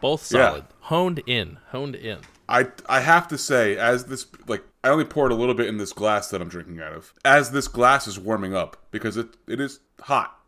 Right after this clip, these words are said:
Speaker 2: here in Connecticut now. We've entered eighty degree territory with days. It's getting a little bit better. Like, like I like it. It's, it's start, it's,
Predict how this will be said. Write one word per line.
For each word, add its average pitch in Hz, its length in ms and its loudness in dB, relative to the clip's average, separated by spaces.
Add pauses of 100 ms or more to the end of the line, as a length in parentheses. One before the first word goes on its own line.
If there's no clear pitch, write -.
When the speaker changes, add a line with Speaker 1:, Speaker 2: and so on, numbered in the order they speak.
Speaker 2:
here 107 180 -8
in 85 80 -10
Connecticut 87 380 -8
now. 90 240 -10 (180)
We've 104 180 -6
entered 107 400 -8
eighty 107 240 -4
degree 98 220 -8
territory 95 460 -4
with 90 120 -6
days. 95 360 -6 (200)
It's 139 180 0
getting 160 300 4
a 135 60 2
little 123 360 4
bit - 480 -4
better. - 300 -8 (140)
Like, 104 320 -4 (180)
like 110 140 0
I 110 60 2
like 110 220 2
it. - 140 -14 (140)
It's, 113 220 -8
it's 127 180 -6
start, 135 240 4
it's, - 240 -6